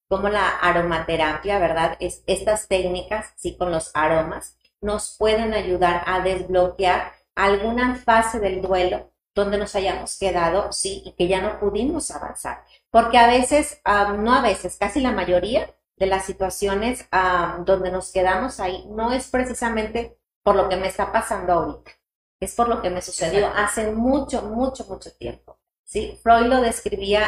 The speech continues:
Speaker 1: en su, am, dibujo del iceberg,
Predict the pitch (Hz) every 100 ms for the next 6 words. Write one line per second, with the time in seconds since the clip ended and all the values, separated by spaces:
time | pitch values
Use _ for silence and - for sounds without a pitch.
0 | 214 185 190 - 175 170 165 160 - _
1 | _ 165 170 160 196 196 196 226 196 185
2 | 220 240 - 135